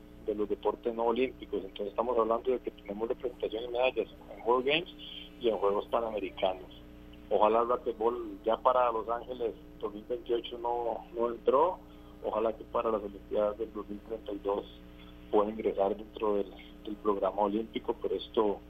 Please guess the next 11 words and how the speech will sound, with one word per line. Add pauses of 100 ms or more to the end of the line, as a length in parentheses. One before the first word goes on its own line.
(440)
esto
nos (140)
pone (180)
completamente (180)
felices (100)
porque
sabemos
que, (220)
que
estos
éxitos